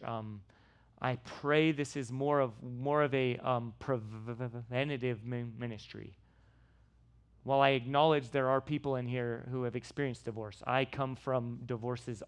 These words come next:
all over my f-, family. Um,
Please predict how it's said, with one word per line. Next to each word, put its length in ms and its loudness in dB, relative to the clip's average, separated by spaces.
all 300 0
over 360 0
my 380 -6
f-, 80 -12
family. 460 -10
Um, 360 -2